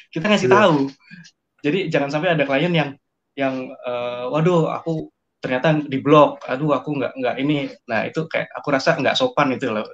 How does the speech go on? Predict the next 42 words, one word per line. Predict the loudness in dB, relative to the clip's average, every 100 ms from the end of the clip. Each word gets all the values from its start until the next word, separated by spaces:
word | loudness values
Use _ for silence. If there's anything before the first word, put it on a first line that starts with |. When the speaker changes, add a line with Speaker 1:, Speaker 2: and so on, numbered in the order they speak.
| _
Speaker 1:
kalau | -8
dalam | -6 -6 -8
berbisnis | -10 -12 -12 -12
gitu | -4
ya. | -2 -2
Jadi | -4 -6 -8 -20 -20 _ _
kita | 2 4
beritahu | 6 4 2 -2
kendalanya | 0 0 2 0 0 -4 2
apa, | 2 0 _ _ _ _
seandainya | 0 2 4 4 4 4
ada, | 4 2 0
kita | 2 2 4
emang | 4
nggak | 4
sanggup, | 4 4 4 2
ya |
kita | 0 2
ngomong, | 4 4 4
"Waduh | 2 2
yang | 2
ini | 2 0
nggak | 0
sanggup, | -2 -2 -2
mungkin | -2 -2
kamu | -2 -2
bisa | -4 -4
cari, | -4 -2
eh, | -2 -2 -2 -2 -4 -4
klien | -2 0
lain | 2 2 4
yang | 2 0 2
dia | 4 4
emang | 2 -2
spesifikasi, | -4 -12 -12 -8 -10 -10 -18 _
spesifikasi | -20 -16 -12 -12 -12 -10 -4 0 2
mengerjakan | 0 -2 -4 -4
hal | -4 -8
itu." | -8 -6 -8 -8 -20 -20 -20 _ _
Tapi | -4
selama | -2 0 0 0
ini, | 2 2